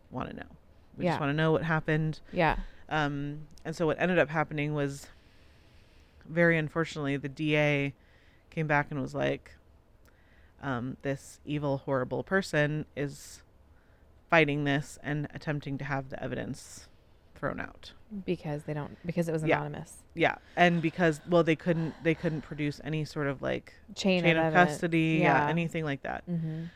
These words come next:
Speaker 1: Um, and so basically the D A was like, "You are gonna have to be,
Speaker 2: Mm-hmm. You're gonna have to
Speaker 1: you're
Speaker 2: test-
Speaker 1: gonna have to be the one that says, 'I had this the whole time.
Speaker 2: Yep.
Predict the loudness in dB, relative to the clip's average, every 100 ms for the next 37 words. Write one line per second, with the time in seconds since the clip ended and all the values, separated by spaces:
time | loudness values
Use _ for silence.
0 | -6 2 4 4 -2 -6 -10 _ -20 -8
1 | -8 -2 2 4 4 2 0 -6 _ -20
2 | -20 -20 -20 _ -4 -2 -2 -4 -4 -4
3 | -4 -2 0 -2 -4 -4 -4 -8 -18 -20
4 | -20 _ _ _ _ _ _ -20 -20 _
5 | -8 -2 0 0 -2 -2 0 0 0 -6
6 | -6 -10 -12 -12 -10 -8 -8 -8 -4 -2
7 | 0 -2 -6 -8 -6 -4 -4 -6 -2 0
8 | 2 0 0 -2 -2 -2 0 0 -2 -4
9 | -4 -2 0 -2 -10 -18 -10 -8 -6 -6
10 | -6 -8 -8 -8 -8 -6 -6 -6 -6 -2
11 | -2 -2